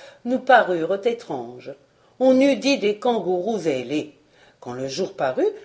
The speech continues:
nous approchions d'une grande plaine rousse, légèrement déclive, à l'extrémité de laquelle s'élevaient des masses sombres. « Ne pensez-vous pas, dit le docteur,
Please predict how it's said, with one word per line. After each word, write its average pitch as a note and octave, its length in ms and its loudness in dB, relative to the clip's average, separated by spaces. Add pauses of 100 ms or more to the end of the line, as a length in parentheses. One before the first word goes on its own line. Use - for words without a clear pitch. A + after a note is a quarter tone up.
(180)
nous A#3+ 180 0
approchions C4 640 4
d'une G#3+ 220 -4
grande G3+ 320 -2
plaine G#3+ 300 -2
rousse, A3+ 460 0 (320)
légèrement B3 680 4
déclive, G3 680 0 (280)
à G#3+ 100 2
l'extrémité A#3 760 2
de E3 120 0
laquelle D#3+ 500 2
s'élevaient G3 460 2
des F#3 100 -2
masses G3 340 -2
sombres. « G#2+ 640 -10 (640)
Ne G#4 480 4
pensez-vous F4 720 2
pas, - 460 4 (300)
dit F#3 220 -8
le D3+ 120 -4
docteur, F#3+ 640 0